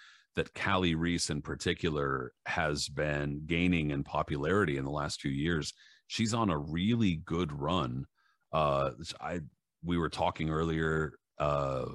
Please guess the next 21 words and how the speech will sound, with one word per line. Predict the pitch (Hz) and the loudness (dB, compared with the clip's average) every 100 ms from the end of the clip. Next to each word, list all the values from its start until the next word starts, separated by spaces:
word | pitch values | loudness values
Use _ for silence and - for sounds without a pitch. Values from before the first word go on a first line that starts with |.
| - _ _ _ _ _ - | -14 _ _ _ _ _ -4
about | 76 73 73 73 - | 0 2 2 0 -4
her | - 76 69 | -2 0 0
fight | 69 85 71 | 0 0 0
with | 76 | -2
Cecilia | - 82 87 82 73 | -4 -2 2 2 2
Brækhus, | 80 82 - 76 71 - - - _ _ - | 2 0 0 0 0 -4 -6 -20 _ _ -4
and | 73 78 | 0 0
I | 64 85 | 0 0
said | 85 82 78 | 0 2 2
I | 78 | 2
thought | 76 78 - | 2 0 0
she | 76 | -2
probably | - 80 80 71 73 | 2 2 2 -2 -4
should | - 90 80 | 0 2 4
have | 78 73 71 | 4 2 0
or | 65 - | -4 -2
could | 85 76 | 2 2
have | 71 | 0
won | 73 78 78 | 0 0 2
that | 71 - | 0 -2
fight. | - 76 71 | 0 2 0